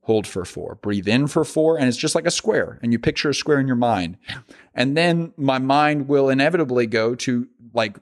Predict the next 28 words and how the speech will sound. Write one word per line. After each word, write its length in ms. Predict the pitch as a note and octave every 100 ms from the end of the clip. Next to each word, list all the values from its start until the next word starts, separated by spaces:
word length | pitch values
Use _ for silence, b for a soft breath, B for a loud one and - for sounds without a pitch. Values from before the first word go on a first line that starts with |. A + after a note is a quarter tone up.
| -
"God, 360 | A2+ B2 B2 A2
what 200 | A#2+ C3+
do 60 |
you 100 | A#2+
wanna 200 | A#2 G#2+
tell 260 | F2+ A2+ A2
me 120 | G2+
today?" 420 | G2 F#2+ E2+ - _ _ _ _ _ _ _ _ _ _ _
So 280 | - D3+ D#3
often 400 | D3+ D3 C#3+ B2+
we 280 | A#2+ A#2 _ A#2+
jump 300 | A#2+ B2+ B2
straight 360 | - C3 B2+
into 200 | C3 A#2+
prayer 720 | - - C3 G#2+ F#2+ F#2 B2 - _ _ _ _ _
without 400 | A2+ A2 A#2+ -
first 320 | - A#2 A2 G2+
listening. 540 | G2+ - E2+ - - - - _ _ _ _ _
And 140 | A#2 A#2+
again, 480 | A#2 B2+ G2+ F#2 - _ _
y-, 200 | A#2 A#2 C3+
your 240 | B2+ C#3+
beliefs 460 | D3+ C#3 C3 A#2+ A#2+
may 200 | A2+ A2+
be 140 | G#2+
different 440 | F#2 G2+ - G2+ F#2
than 120 | F#2
mine 340 | F2 D#2 F2+